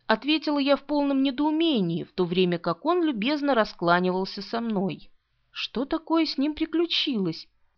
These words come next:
Ведь мы же прервали нашу беседу на самом интересном месте. Я ещё немного посидела у телефона, пытаясь разобраться в случившемся. Потом бросилась к балконной двери, выходящей на улицу.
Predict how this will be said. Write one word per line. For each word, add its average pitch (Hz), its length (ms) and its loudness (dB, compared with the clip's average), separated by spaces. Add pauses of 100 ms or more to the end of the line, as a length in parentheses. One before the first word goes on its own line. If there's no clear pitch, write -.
(180)
Ведь 214 240 -6
мы 349 160 6
же 302 140 2
прервали 302 460 4
нашу 311 300 4
беседу 285 440 0
на 277 160 2
самом 392 440 2
интересном 381 560 2
месте. 226 540 0 (580)
Я 330 240 2
ещё 320 240 2
немного 277 460 0
посидела 277 560 -4
у 240 80 -4
телефона, 202 680 -2
пытаясь 262 520 0
разобраться 220 680 0
в 226 60 -16
случившемся. 208 960 -4 (260)
Потом 311 360 4
бросилась 330 500 2
к 233 40 -14
балконной 285 600 2
двери, 277 360 2
выходящей 196 640 0
на 254 140 0
улицу. 196 600 -4